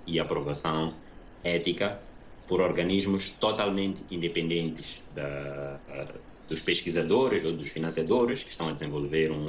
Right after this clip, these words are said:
um, um, um determinado trabalho de pesquisa. Ou seja,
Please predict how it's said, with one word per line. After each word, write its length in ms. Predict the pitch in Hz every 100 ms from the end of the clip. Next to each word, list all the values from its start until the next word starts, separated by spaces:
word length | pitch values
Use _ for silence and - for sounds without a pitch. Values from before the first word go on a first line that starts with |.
| -
um, 640 | 80 76 73 78 76 73 73 - - - - - - - - - -
um, 60 |
um 20 | 95
determinado 560 | 85 82 78 80 76
trabalho 380 | 73 76 76 71
de 80 | 69
pesquisa. 440 | 71 - 71 69 -
Ou 80 | -
seja, 360 | - 82 -